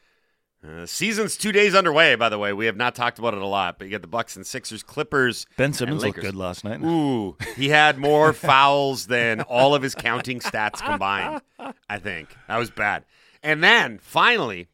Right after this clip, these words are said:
Speaker 1: twelve, count 'em, twelve National Hockey League contests tonight, including the Canucks and the Wild.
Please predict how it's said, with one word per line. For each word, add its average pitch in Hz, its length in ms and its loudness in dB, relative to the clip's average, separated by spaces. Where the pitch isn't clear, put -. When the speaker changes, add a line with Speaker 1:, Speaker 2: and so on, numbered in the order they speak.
Speaker 1:
twelve, 208 480 4
count 320 380 2
'em, 220 140 -4
twelve 190 680 0
National 131 460 -4
Hockey 113 340 -8
League 90 240 -10
contests 85 540 -14
tonight, 92 220 -12
including 107 520 -8
the 135 100 -6
Canucks - 600 0
and 131 160 -2
the 147 60 2
Wild. 170 540 4